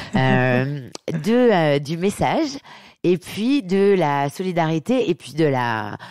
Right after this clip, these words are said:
être, euh, éco-responsable, hein, hein, tant qu'on peut. » Il m'a tout de suite dit oui, donc j'étais hyper flattée. Et j'ai monté mon projet, euh, pendant le confinement,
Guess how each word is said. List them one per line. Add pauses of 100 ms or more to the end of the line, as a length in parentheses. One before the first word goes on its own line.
(140)
être,
euh, (600)
éco-responsable,
hein,
hein, (400)
tant
qu'on
peut. » (760)
Il
m'a
tout
de
suite
dit
oui,
donc
j'étais
hyper
flattée. (420)
Et
j'ai
monté
mon
projet,
euh,
pendant
le
confinement,